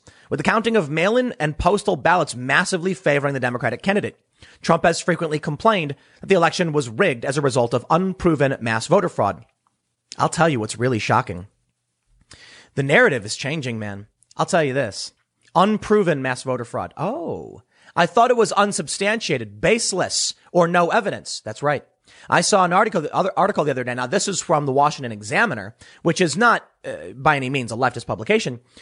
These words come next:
but they said Trump offers no new evidence. And I'm like, uh-huh, no new evidence. They're starting to change how they phrase, phrase these things. And, and I'll tell you, Trump supporters are taking notice.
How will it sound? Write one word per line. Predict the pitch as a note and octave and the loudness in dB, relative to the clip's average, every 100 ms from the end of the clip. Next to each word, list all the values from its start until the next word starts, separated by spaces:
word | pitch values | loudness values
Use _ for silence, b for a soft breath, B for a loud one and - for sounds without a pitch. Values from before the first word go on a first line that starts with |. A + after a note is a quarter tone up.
| B - | B -2
but | C#3 | 2
they | A#3 | 2
said | A3 F#3 | 2 0
Trump | G3 F#3+ | 0 2
offers | F3 E3+ E3 D#3+ | 2 0 -2 0
no | D3 - - | -2 -4 -4
new | G3+ E4+ D4 | 0 2 2
evidence. | F3 B2+ G2 - - | 2 -2 -8 -10 -6
And | D#3 | 0
I'm | E3+ | 0
like, | D#3+ D#3 | 0 0
uh-huh, | D#3+ C#3+ F#3 B3+ _ _ _ | -2 -2 -4 -6 _ _ _
no | D#3 E3 C3+ - | 2 2 0 -2
new | D3+ D#4 F4 | 0 2 4
evidence. | E3+ A#2 G#2+ - - - _ _ _ _ | 2 0 -6 -8 -10 -10 _ _ _ _
They're | C3 | -2
starting | - C4 C4+ | 2 2 2
to | - | -2
change | G#3+ G3+ D#3 | -2 -2 -2
how | D3 | -2
they | B2+ | -2
phrase, | - E3+ F#3 - | 0 0 0 -4
phrase | - G3 E3+ | 0 0 0
these | A#2 - | -4 -6
things. | G2 - B B B | -8 -10 B B B
And, | C#3 C#3+ C3+ | 0 0 0
and | C#3+ | 2
I'll | G#3+ | 2
tell | A3 A3 | 2 0
you, | A#2+ | -2
Trump | - A3+ | 0 0
supporters | C#4 C4+ F3 C3+ C3 | 0 0 2 2 -2
are | |
taking | - D#3 B2+ A#2 | -2 -4 -2 -2
notice. | G#3 A2+ - - | -2 -2 -4 -6